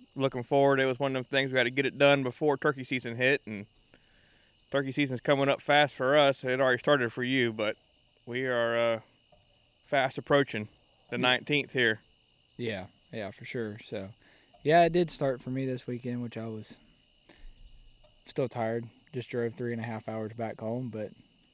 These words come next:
Speaker 2: well, that's what we do. It's gonna get tiresome, and when we get to the end of this thing, it's gonna be,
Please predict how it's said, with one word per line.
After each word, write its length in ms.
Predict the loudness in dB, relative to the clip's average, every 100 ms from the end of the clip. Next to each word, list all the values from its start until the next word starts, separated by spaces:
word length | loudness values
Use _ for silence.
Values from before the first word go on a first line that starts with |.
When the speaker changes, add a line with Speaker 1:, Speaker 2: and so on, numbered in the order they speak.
| _ _ _
Speaker 2:
well, 240 | -14 -12 -14 _ _ _ _ _
that's 100 | -8
what 140 | -4 -4
we 80 |
do. 240 | -2 -2 -4 -8
It's 120 | -6
gonna 160 | -2 2
get 180 | 2
tiresome, 480 | 2 0 0 -2 -6
and 160 | -6 -8 _ _ _ _ _ _
when 140 | -10
we 80 | -6
get 140 | -4 -4
to 80 |
the 80 | -6
end 140 | -6 -6
of 60 |
this 180 | -8 -10
thing, 240 | -10 -8
it's 160 | -10 -10
gonna 180 | -10 -6
be, 300 | -6 -6